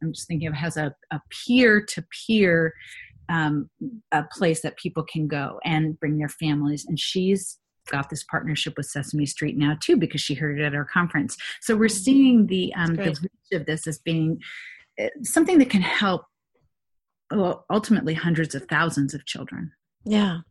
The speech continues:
Speaker 2: I was watching the little video the other day of you and Elmo on the stage when you, <laughs> when you
Speaker 1: <laughs>
Speaker 2: announced your, um, so, um, I want you to remind everybody of the website and where they can go see that incredibly cute video of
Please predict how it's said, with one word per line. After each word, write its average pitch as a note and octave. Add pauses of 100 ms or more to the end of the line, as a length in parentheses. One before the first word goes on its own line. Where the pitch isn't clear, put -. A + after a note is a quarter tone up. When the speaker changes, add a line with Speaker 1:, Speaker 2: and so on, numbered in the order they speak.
(200)
Speaker 2:
I B3
was B3
watching C4
the C4
little C#4
video C4
the A#3+
other A3+
day G#3+
of G#3+ (400)
you A3
and G#3
Elmo G#3
on G3
the G3
stage G3
when A#3
you, F#3+
<laughs> -
when B3+
you B3
Speaker 1:
<laughs> A3
Speaker 2:
announced A3
your, B3 (440)
um, A3+ (100)
so, B3 (320)
um, A3+ (400)
I -
want F#3+
you A3
to G3
remind F#3+
everybody F#3+
of E3+
the F3+
website F3+
and G3
where G3
they G#3
can A#3+
go G#3+
see G3+
that F#3
incredibly G3+
cute -
video F#3
of F#3+